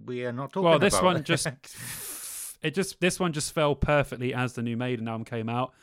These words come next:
Speaker 2: and we'd already previously talked about doing a Maiden sort of special, so
Speaker 1: Yeah.
Speaker 2: they just went hand in hand, and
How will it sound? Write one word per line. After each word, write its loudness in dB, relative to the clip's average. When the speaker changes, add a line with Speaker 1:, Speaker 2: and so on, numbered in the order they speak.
Speaker 2:
and 0
we'd 4
already 4
previously -4
talked -2
about 0
doing -2
a -2
Maiden 0
sort -10
of -14
special, -2
so -2
Speaker 1:
Yeah. 2
Speaker 2:
they 0
just -8
went -2
hand -2
in -4
hand, -4
and -4